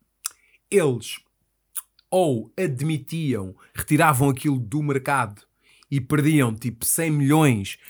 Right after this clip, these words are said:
e os acionistas iam para cima deles, ou escondiam, não diziam nada, tudo bem com os acionistas, mas perdiam a confiança dos consumidores. E isso pode matar uma marca.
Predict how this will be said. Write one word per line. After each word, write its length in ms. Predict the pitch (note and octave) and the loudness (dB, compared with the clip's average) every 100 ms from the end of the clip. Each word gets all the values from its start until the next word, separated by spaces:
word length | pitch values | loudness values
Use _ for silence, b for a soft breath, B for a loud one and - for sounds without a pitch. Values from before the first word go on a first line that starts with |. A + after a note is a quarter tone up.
| B | B
e 60 | C3 | 0
os 100 | C3+ | 0
acionistas 800 | D#3 - D3+ D3 C#3 - G#2+ G2+ b b b b b | 0 -2 -4 -4 -6 -8 -12 -14 b b b b b
iam 480 | F#3 F3 D#3+ A#2 A2+ _ _ | -8 -4 -4 -4 -10 _ _
para 220 | G3 F3+ | -2 0
cima 320 | C#3 - B2 B2 | 0 0 0 2
deles, 520 | D3 F#3 - - - _ _ _ _ _ _ _ | 0 0 -8 -14 -18 _ _ _ _ _ _ _
ou 400 | F3+ F#3 G#3+ - _ | 0 2 0 -6 _
escondiam, 1200 | - - - - D3+ C3+ A#2 B2 C3 D3+ F#3+ A3+ - _ _ _ _ _ _ _ | -16 -12 -12 -8 -4 -2 -2 -2 -2 -4 -6 -8 -14 _ _ _ _ _ _ _
não 140 | - C3 | -4 -2
diziam 340 | B2+ A#2 C3+ | 0 -2 -2
nada, 340 | C#3+ E3 F#3 E3 | 0 0 0 -4
tudo 100 | C#3+ | -8
bem 120 | D3 | -6
com 60 | C#3 | -6
os 40 | |
acionistas, 460 | D3+ E3 E3+ - F3+ B B B | -8 -10 -12 -14 -20 B B B
mas 220 | D#3 F#3 - | -6 -6 -6
perdiam 500 | - E3 F3 F#3+ F#3 | -8 -8 -6 -6 -8
a 60 | |
confiança 880 | - F3 D#3+ - D#3 E3 D#3+ E3 D#3 _ _ _ | -10 -12 -10 -8 -10 -8 -12 -12 -16 _ _ _
dos 220 | B2 C#3+ | -10 -10
consumidores. 800 | - D3 - D#3+ C#3+ A#2 G#2+ - _ _ _ | -8 -8 -8 -8 -8 -10 -12 -20 _ _ _
E 140 | B2 | -8
isso 180 | C3 - | -4 -4
pode 260 | - C#3 B2+ | -4 -6 -4
matar 280 | C3 C#3 C3+ | -6 -6 -6
uma 100 | C#3 | -8
marca. 460 | B2 A2+ - A2 | -8 -10 -10 -10